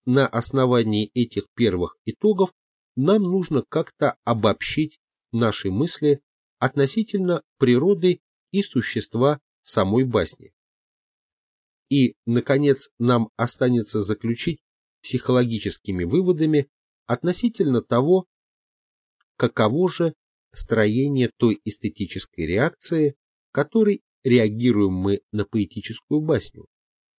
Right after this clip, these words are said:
каковы те общие механизмы психики общественного человека,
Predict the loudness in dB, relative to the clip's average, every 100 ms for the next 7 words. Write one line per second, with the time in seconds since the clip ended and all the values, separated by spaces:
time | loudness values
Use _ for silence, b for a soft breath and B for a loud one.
0 | _ _ _ _ -6 -2 2 2 2 2
1 | 0 0 -2 -2 -4 -4 -4 -4 -2 -2
2 | -2 -4 -4 -6 -6 -8 -8 -4 -4 -4
3 | -8 -4 -6 -6 -6 -6 -6 -6 -6 -2
4 | 0 -2 -2 -4